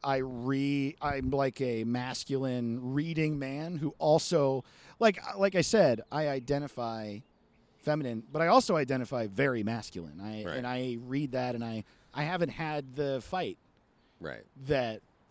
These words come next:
Speaker 1: a full trans woman has or so,
Speaker 2: Right.
Speaker 1: something.
Speaker 2: And that's, you know, you're just a healthy man who's not
Speaker 1: I'm just trying, yeah, right. I just,
Speaker 2: battle-,
Speaker 1: uh,
Speaker 2: constantly
Speaker 1: yeah.
Speaker 2: battling your brain
Speaker 1: <laughs> That's exactly
Speaker 2: and
Speaker 1: it.
Speaker 2: bullying yourself.
Speaker 1: And I do, I, we're, like, entering a period where we're all thinking about that more.
Speaker 2: Yeah.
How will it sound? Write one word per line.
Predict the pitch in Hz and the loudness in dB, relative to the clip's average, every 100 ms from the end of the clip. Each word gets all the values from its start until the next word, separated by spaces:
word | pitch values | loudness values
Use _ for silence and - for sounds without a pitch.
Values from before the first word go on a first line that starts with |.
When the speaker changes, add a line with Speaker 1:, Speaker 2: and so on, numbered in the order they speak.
| _ _ - | _ _ -2
Speaker 1:
a | 143 | -2
full | - 156 135 117 - | 0 0 0 -2 -8
trans | - 127 110 | -10 -6 -2
woman | 117 110 | 0 2
has | 98 101 87 92 | 0 -2 -4 -6
or | 95 87 | -6 -6
so, | - - - | -8 -4 0
Speaker 2:
Right. | 160 76 | 0 0
Speaker 1:
something. | 120 | -2
Speaker 2:
And | 123 | 0
that's, | 156 160 156 | 0 -2 -4
you | 175 | 0
know, | 131 | 2
you're | 143 | 2
just | 151 139 | 0 0
a | 107 | 4
healthy | 113 113 - 123 113 107 - _ _ - | 4 2 0 2 2 0 -6 _ _ -2
man | 110 139 78 52 - | 4 4 4 -2 -6
who's | 90 101 | -6 0
not | 101 101 - - - | 4 4 2 -6 -4
Speaker 1:
I'm | |
just | 302 - | 0 2
trying, | 269 214 | 2 4
yeah, | 190 143 | 6 6
right. | 151 131 110 | 4 0 4
I | 185 | 8
just, | - | 8
Speaker 2:
battle-, | 226 | 8
Speaker 1:
uh, | 208 - | 2 2
Speaker 2:
constantly | 143 135 147 135 | 2 4 2 2
Speaker 1:
yeah. | 113 101 | 2 4
Speaker 2:
battling | 113 117 117 117 | 6 6 4 2
your | 110 104 | 2 2
brain | 104 104 104 101 95 - | 4 4 6 4 2 -4
Speaker 1:
<laughs> | - _ _ | -8 _ _
That's | 175 156 | -8 -6
exactly | 160 151 143 127 113 | -2 0 0 2 2
Speaker 2:
and | 95 | 4
Speaker 1:
it. | |
Speaker 2:
bullying | 113 113 104 | 2 2 0
yourself. | 92 82 78 69 67 - - | -2 -4 -4 -4 -8 -12 -6
Speaker 1:
And | - 180 | 0 4
I | 175 | 4
do, | 147 190 196 196 | 4 6 10 10
I, | 180 165 160 170 | 8 6 6 4
we're, | 185 160 | 4 8
like, | 170 156 | 8 8
entering | 160 165 190 180 | 4 2 4 2
a | 151 | 2
period | - 165 156 143 | 0 4 8 10
where | 139 135 | 10 10
we're | 131 131 | 10 12
all | 113 | 10
thinking | - 95 | 8 2
about | 87 82 - | 2 0 -2
that | 85 | -2
more. | 82 80 87 117 | 0 0 -2 -2
Speaker 2:
Yeah. | 92 | -4